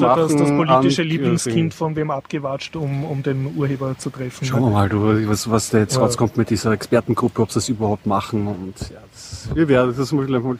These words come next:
Speaker 2: langer Atem. Das ist ja, wie
Speaker 1: Okay.
Speaker 2: gesagt, begleitet uns eh schon
Speaker 1: Also
Speaker 2: fast
Speaker 1: wir wünschen
Speaker 2: drei Jahre.
Speaker 1: München alles Gute und immer noch
Speaker 2: Ja.
Speaker 1: besser als Wien, also
Speaker 2: Ja.
Speaker 1: Wahnsinn.
Speaker 2: Ähm, ich habe eine ganz
Speaker 1: Ja.
Speaker 2: leichte Mini-Story, ja.
Speaker 1: Okay.
Speaker 2: Und, äh, hurra, hurra, es ist geleakt, aber man weiß nicht genau.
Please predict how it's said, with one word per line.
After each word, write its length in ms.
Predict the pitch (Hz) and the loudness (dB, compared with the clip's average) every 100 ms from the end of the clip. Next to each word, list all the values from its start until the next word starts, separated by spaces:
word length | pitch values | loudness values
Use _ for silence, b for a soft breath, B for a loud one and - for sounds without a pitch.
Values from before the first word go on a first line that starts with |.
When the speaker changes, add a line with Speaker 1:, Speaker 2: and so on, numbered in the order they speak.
| - | -2
Speaker 2:
langer 360 | 131 127 123 | 2 4 4
Atem. 400 | 101 104 - 101 90 | 2 -2 -6 -10 -10
Das 160 | 113 113 | -10 -8
ist 140 | 113 | -6
ja, 220 | 117 110 | -4 -2
wie 60 | 143 | -2
Speaker 1:
Okay. 60 | 135 | -4
Speaker 2:
gesagt, 320 | 120 117 - | 0 -2 -2
begleitet 480 | 120 117 110 131 123 | -4 -2 0 -2 -2
uns 140 | 117 | -2
eh 60 | 113 | -2
schon 120 | 104 | -2
Speaker 1:
Also 60 | 139 143 | 0 2
Speaker 2:
fast 100 | 147 | 2
Speaker 1:
wir 60 | |
wünschen 140 | 156 - | 2 2
Speaker 2:
drei 60 | 151 | 2
Jahre. 100 | 147 | 2
Speaker 1:
München 300 | 151 - 147 | 0 -2 -2
alles 260 | 131 131 - | -2 -4 -6
Gute 340 | 143 160 147 | -4 -2 -2
und 260 | 139 123 - | -2 -8 -8
immer 180 | - 147 | -2 0
noch 220 | 143 120 | 2 -2
Speaker 2:
Ja. 160 | 101 101 98 | -4 -8 -6
Speaker 1:
besser 260 | 156 - 151 | -4 -2 -2
als 200 | 147 139 | -2 -2
Wien, 200 | 147 151 | -2 -2
also 200 | 127 127 | -2 -6
Speaker 2:
Ja. 60 | 117 101 104 - - - - - - B B B B - | -6 -6 -4 -4 -6 -10 -16 -20 -20 B B B B -4
Speaker 1:
Wahnsinn. 300 | 120 120 117 | 0 0 -2
Speaker 2:
Ähm, 60 | 147 | -2
ich 120 | 180 | 2
habe 120 | 202 | 4
eine 240 | 175 151 127 | 4 2 2
ganz 240 | 151 147 | 0 0
Speaker 1:
Ja. 140 | 147 | 0
Speaker 2:
leichte 320 | 131 135 - 143 | 2 0 0 2
Mini-Story, 760 | 185 156 123 127 117 127 160 | 4 2 0 0 0 2 2
ja. 240 | 127 135 190 | 4 2 2
Speaker 1:
Okay. 200 | 147 131 | 0 -2
Speaker 2:
Und, 420 | 131 135 131 135 | 0 -2 -4 -2
äh, 240 | 131 127 | -2 -2
hurra, 360 | 123 131 127 147 | -2 0 2 2
hurra, 460 | 165 131 120 165 165 | 2 2 4 4 2
es 180 | 131 | -2
ist 160 | 147 - | -6 2
geleakt, 680 | 160 170 214 254 - - 170 | 4 6 6 4 2 -12 -6
aber 340 | 147 151 147 | -4 -2 0
man 160 | 143 139 | 0 0
weiß 220 | 127 139 | 0 -2
nicht 160 | 131 | -4
genau. 220 | - 143 | 0 2